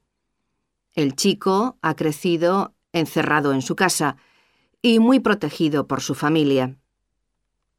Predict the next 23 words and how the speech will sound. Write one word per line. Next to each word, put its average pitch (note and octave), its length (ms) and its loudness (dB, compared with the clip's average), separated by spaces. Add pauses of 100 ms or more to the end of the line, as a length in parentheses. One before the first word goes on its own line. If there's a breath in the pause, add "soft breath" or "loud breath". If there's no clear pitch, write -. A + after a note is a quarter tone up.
(100)
Una F#3+ 320 2
serie A3+ 520 2
de F3+ 200 0
casualidades F3 1040 0 (440)
lo F3 180 4
llevan D3 560 2
a - 80 -2
Madrid, E3 440 0 (500)
donde G3 600 2
conoce C#4 640 -2 (260)
a F#3+ 120 2
Consuelo, D3 720 0 (580)
que B2 260 -4
es D3 140 -2
el G3 140 2
papel D#3 380 0
que F3+ 160 -2
yo C#3+ 160 0
hago. F3+ 400 0 (1120)
Entre A#3 240 2
nosotros C4 640 0
dos A#3+ 380 2
empieza F3+ 840 0